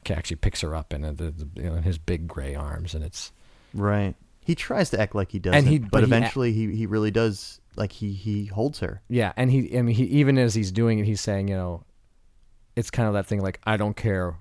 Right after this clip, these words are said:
Speaker 1: but, you know, I'm doing this 'cause, you know."
Speaker 2: <laughs>
Speaker 1: I mean, he, it's, it's, it's really well, it's really well, it's a well-written issue. It's a
Speaker 2: Mm-hmm.
Speaker 1: well-written issue. It's, it's no wonder that Peter did become a, you know, a name because he was
Speaker 2: Mm-hmm.
Speaker 1: bringing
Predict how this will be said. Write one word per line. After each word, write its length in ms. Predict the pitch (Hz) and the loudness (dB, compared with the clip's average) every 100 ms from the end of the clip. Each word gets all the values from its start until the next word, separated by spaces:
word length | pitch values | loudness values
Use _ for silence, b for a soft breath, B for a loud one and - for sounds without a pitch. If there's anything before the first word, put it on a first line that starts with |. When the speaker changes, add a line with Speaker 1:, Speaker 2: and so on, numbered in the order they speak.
| - | -10
Speaker 1:
but, 320 | 85 98 - | -6 -6 -6
you 140 | - 104 | -6 -4
know, 220 | 90 85 | -4 -6
I'm 140 | 92 | -6
doing 240 | 95 98 92 | -6 -6 -6
this 160 | 90 - | -8 -10
'cause, 420 | 95 87 80 - - | -12 -12 -12 -18 -14
you 140 | 90 | -10
know." 880 | - - - 349 392 453 571 - - - 190 - 180 | -10 -12 -14 -16 -16 -18 -12 0 0 2 -2 0 -2
Speaker 2:
<laughs> 180 | - - | -2 -4
Speaker 1:
I 60 | |
mean, 160 | 120 135 | 0 2
he, 180 | 143 135 | 4 4
it's, 220 | 131 - | 2 2
it's, 280 | 143 135 - | 2 2 -2
it's 220 | 160 - | -4 2
really 160 | 202 185 | 2 4
well, 140 | 160 | 4
it's 160 | 135 - | 2 2
really 220 | 147 151 | 4 6
well, 180 | 135 131 | 6 6
it's 160 | 127 | 4
a 40 | 120 | 6
well-written 440 | 127 131 120 107 | 8 8 8 4
issue. 320 | 107 - 76 80 | 2 0 -6 -4
It's 120 | - | 6
a 40 | |
Speaker 2:
Mm-hmm. 80 | 151 | 8
Speaker 1:
well-written 320 | 131 107 95 | 8 6 4
issue. 280 | 98 90 90 | 0 -2 -4
It's, 240 | 90 - - | -6 -6 -8
it's 200 | 101 - | -8 -2
no 80 | 117 | 0
wonder 240 | 107 104 | 2 2
that 80 | 95 | 0
Peter 200 | - 92 | -4 -4
did 160 | 87 92 | -4 -6
become 300 | 90 101 90 | -6 -6 -4
a, 120 | 85 - b b b b - | -6 -10 b b b b -6
you 100 | 101 | -4
know, 140 | 85 | -4
a 80 | 95 | -4
name 260 | 92 92 92 | -4 -4 -4
because 200 | 90 95 | -6 -4
he 80 | 95 | -2
was 120 | 101 | 0
Speaker 2:
Mm-hmm. 80 | 107 | 2
Speaker 1:
bringing 320 | 101 95 90 | 2 -2 -6